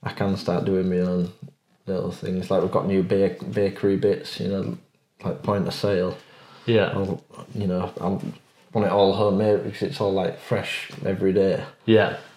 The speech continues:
Speaker 1: Um,
Speaker 2: So bakery bits is in, like, cakes and
Speaker 1: Yeah,
Speaker 2: and
Speaker 1: flapjacks, yeah,
Speaker 2: Yeah.
Speaker 1: caramel, crispies and tiffins, stuff like that.
Speaker 2: Yeah.
Speaker 1: Um, yeah, kind of want,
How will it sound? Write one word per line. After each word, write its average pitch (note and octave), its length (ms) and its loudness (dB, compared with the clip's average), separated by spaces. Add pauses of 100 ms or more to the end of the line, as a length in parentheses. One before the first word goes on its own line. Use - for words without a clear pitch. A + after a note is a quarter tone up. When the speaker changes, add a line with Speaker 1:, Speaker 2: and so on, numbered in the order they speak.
(220)
Speaker 1:
Um, F#2 540 -2 (600)
Speaker 2:
So B2+ 120 4
bakery A#2+ 400 6
bits G#2+ 300 2
is G2+ 80 4
in, G2 220 4
like, - 360 -4
cakes G2+ 480 2
and A#2 100 4
Speaker 1:
Yeah, G#2+ 200 6
Speaker 2:
and G#2+ 100 -2
Speaker 1:
flapjacks, G#2 640 2
yeah, G#2+ 200 6
Speaker 2:
Yeah. - 60 4
Speaker 1:
caramel, G2+ 520 2 (100)
crispies G2+ 540 0
and F2+ 260 2 (200)
tiffins, F2+ 600 -2
stuff - 320 -4
like - 160 -2
that. - 280 -4
Speaker 2:
Yeah. F#2+ 220 2 (400)
Speaker 1:
Um, F#2 600 -2 (1300)
yeah, G2+ 300 2
kind F#2+ 280 -2
of F#2 60 0
want, F#2 200 0